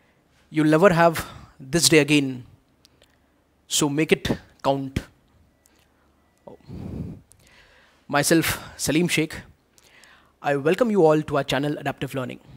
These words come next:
आज जो टॉपिक हम करने वाले हैं, इस टॉपिक के अंदर कुछ ऐसे लोग हैं, कुछ ऐसे साइंटिस्ट हैं, जिनका बिलीव बिल्कुल जैसा ये सेइंग है, वैसे उनका बिलीव था।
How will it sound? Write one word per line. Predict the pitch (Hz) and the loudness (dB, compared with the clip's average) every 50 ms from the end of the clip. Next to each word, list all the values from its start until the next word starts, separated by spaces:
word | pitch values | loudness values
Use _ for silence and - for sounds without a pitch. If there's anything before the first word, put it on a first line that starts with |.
| - - - - - - - - - - - - - _ _ _ _ _ _ _ _ _ _ _ _ _ _ _ - | -20 -20 -20 -20 -20 -18 -18 -18 -18 -18 -20 -20 -20 _ _ _ _ _ _ _ _ _ _ _ _ _ _ _ 0
आज | 131 151 196 233 190 - - - - - - - - - - _ _ - | 4 6 6 6 4 2 -8 -8 -12 -20 -20 -20 -20 -20 -20 _ _ -14
जो | 143 127 170 165 | -6 -2 -2 0
टॉपिक | - 156 151 - 175 - | 0 0 -2 -2 -2 -2
हम | 160 156 156 160 151 - _ - | -2 -2 -4 -6 -8 -12 _ -8
करने | - 143 151 175 | -6 -4 0 0
वाले | 175 151 135 127 127 | 0 0 0 -2 -6
हैं, | 139 - 180 - _ _ _ _ _ _ - - _ - - - _ _ _ _ _ - | -10 -12 -14 -20 _ _ _ _ _ _ -20 -20 _ -20 -20 -20 _ _ _ _ _ -6
इस | - - - - | -4 -4 -2 0
टॉपिक | 175 160 - - 247 | -2 -2 -2 -4 -6
के | 262 - | -2 0
अंदर | 202 165 147 139 143 170 156 - _ _ _ _ _ _ _ _ _ _ _ _ _ _ _ _ _ - | 0 0 0 -4 -8 -10 -12 -16 _ _ _ _ _ _ _ _ _ _ _ _ _ _ _ _ _ -8
कुछ | 196 190 - - - _ _ _ - - | -6 -6 -4 -6 -8 _ _ _ -6 -4
ऐसे | 160 165 - 269 | -2 0 0 0
लोग | 226 170 165 185 - 143 | 2 4 4 4 4 2
हैं, | 139 135 143 143 - _ _ | -4 -8 -8 -12 -16 _ _
कुछ | - 156 - - _ - | -12 -12 -12 -10 _ -4
ऐसे | 156 160 - - 226 | -4 -4 -2 -2 -4
साइंटिस्ट | - - 151 160 151 226 208 - - | -2 -4 -4 -4 -4 -2 -2 -2 -4
हैं, | 135 123 151 - _ _ _ _ _ _ _ _ _ _ _ _ _ - - | -4 -12 -12 -14 _ _ _ _ _ _ _ _ _ _ _ _ _ -20 -14
जिनका | 165 - 175 180 - 208 | -6 -6 -4 0 0 0
बिलीव | 156 131 127 160 160 170 214 240 247 - - - - - _ _ _ _ _ _ _ _ _ _ _ - | 0 0 -4 -2 0 2 2 2 2 0 -4 -10 -10 -20 _ _ _ _ _ _ _ _ _ _ _ -14
बिल्कुल | 139 135 165 165 214 214 208 220 - - - | -8 -6 -6 -4 -2 -4 -4 -6 -10 -12 -6
जैसा | 143 147 147 - 190 | -4 -2 -2 0 0
ये | 180 175 170 | 0 0 0
सेइंग | - - 185 190 220 202 151 | 2 4 4 4 4 2 0
है, | 139 135 143 - _ _ _ _ _ _ _ _ - | -2 -6 -8 -10 _ _ _ _ _ _ _ _ -4
वैसे | - 143 160 - 220 | -2 -2 0 0 -2
उनका | 202 185 185 165 | -2 -2 -2 -4
बिलीव | 127 143 143 156 156 - - - | -4 -4 -4 -4 -4 -6 -8 -14
था। | 117 | -16